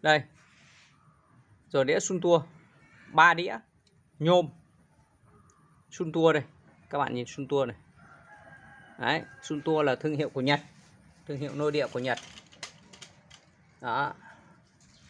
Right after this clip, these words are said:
Còn cái, à, cái phuộc này nhá, phuộc này là phuộc xịn nhá.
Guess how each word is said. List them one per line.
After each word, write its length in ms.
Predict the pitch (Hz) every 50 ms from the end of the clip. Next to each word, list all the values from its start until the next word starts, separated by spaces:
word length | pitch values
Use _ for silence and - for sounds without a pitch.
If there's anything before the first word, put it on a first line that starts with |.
| - - - - - _ - - - - - - - - - - - -
Còn 160 | 117 113 123
cái, 200 | - 160 170 170
à, 280 | 165 156 160 156 156
cái 140 | 156 175 160
phuộc 300 | - - 180 160 156 -
này 160 | 151 139 135
nhá, 120 | 139 156 170
phuộc 280 | 165 - 156 139 -
này 160 | 147 139 139 139
là 60 | 131
phuộc 260 | - - 139 - -
xịn 300 | - - 175 170 - 135
nhá. 120 | 165 185